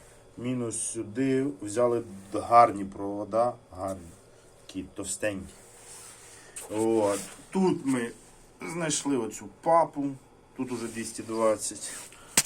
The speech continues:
Папу, запитали його до удлінителя.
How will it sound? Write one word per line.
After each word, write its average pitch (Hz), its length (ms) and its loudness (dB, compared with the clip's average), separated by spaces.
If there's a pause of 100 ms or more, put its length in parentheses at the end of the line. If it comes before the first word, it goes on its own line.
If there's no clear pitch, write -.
(240)
Папу, 131 340 6 (380)
запитали 139 720 8
його 117 180 6
до 117 60 2
удлінителя. 131 1000 4